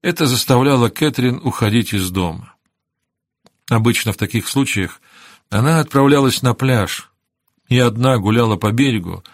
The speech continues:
где под действием свежего ветра её худенькое тельце обретало крылья. Часами смотрела она на беспокойное серое озеро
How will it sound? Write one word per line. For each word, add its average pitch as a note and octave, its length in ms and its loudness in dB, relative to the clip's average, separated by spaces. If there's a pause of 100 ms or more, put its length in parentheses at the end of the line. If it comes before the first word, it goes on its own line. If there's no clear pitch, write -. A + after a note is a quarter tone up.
(560)
где A#2 280 2
под C#3+ 260 0
действием C#3 680 0
свежего A#2+ 540 0
ветра B2 540 -2 (580)
её A#2+ 240 4
худенькое A2 580 0
тельце A#2+ 580 -4
обретало G#2 560 -2
крылья. F2 600 -8 (1300)
Часами B2+ 540 0
смотрела A2+ 580 0
она A2+ 240 0
на G2+ 200 -4
беспокойное G#2+ 840 -2
серое G2+ 460 0
озеро F#2 480 -4